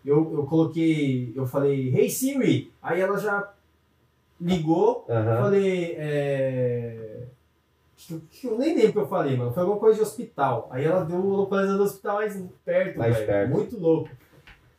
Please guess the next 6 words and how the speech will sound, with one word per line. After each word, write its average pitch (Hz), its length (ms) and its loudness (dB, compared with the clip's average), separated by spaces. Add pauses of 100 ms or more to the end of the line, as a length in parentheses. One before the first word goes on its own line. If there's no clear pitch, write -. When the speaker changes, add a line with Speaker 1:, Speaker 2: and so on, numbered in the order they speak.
(420)
Speaker 1:
Aí, 175 560 -2
beleza, 165 480 2
cheguei 143 380 2
lá 170 120 4
no 175 80 -2
hospital, 165 800 -4